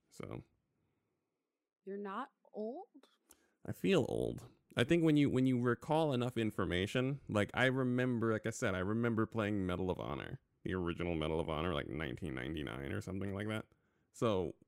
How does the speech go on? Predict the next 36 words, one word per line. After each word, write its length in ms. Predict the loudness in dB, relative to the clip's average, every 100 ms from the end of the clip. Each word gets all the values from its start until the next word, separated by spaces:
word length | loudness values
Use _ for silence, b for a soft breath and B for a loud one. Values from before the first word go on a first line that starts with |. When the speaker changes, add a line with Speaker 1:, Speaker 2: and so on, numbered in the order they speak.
| _
Speaker 1:
when 120 | 0
you 140 | 2 2
remember 500 | 2 2 2 2 0
too 220 | 0 -2
much 160 | -2
stuff, 300 | -4 -2 -2 -2
you 120 | -4
become 460 | -4 -4 -2 -2 -4 -2
old, 380 | 0 2 2 0
air 160 | -4
quotes. 260 | -4 -10 -8
I 60 | -2
understand 400 | 0 0 0 -2
I'm 120 | 0
very 220 | 0 0
young. 180 | 0 -2
My 80 | -4
skin 240 | -2 -2
is 100 | 0
amazing. 460 | -2 -2 -2 -2 -4
I 60 |
look 240 | -2 -4 -6 -8
fantastic. 840 | -6 -6 -8 -14 -14 -12 -12 -12 -12
I 80 | -12
can 220 | -10 -8
run. 260 | -4 -4 -4
I 100 | -4
can 200 | -6 -8
jump. 300 | -4 -4 -4
I 120 | -6
get 240 | -2 0 0
it. 60 | 0
Speaker 2:
I 80 |
Speaker 1:
I'm 80 | 2
not 140 | 2
Speaker 2:
don't 120 | 0